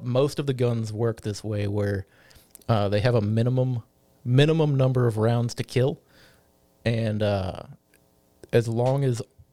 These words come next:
all of 'em, like, for the, for the battle rifle, as long as you,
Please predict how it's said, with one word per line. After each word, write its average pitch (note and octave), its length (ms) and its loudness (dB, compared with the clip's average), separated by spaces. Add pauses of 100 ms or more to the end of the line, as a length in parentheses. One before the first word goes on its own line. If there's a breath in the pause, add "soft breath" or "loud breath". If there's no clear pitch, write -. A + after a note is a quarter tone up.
(340)
all A#2+ 340 2
of A#2+ 140 -2
'em, B2 100 -6 (200)
like, G#2+ 180 -2 (180)
for - 120 -8
the, A2+ 80 -4 (340)
for - 160 -4
the G#2+ 60 -2
battle A#2 260 0
rifle, G#2 380 0 (640 loud breath)
as A#2 160 -4
long C#3+ 180 0
as C3 140 -4
you, B2+ 80 -8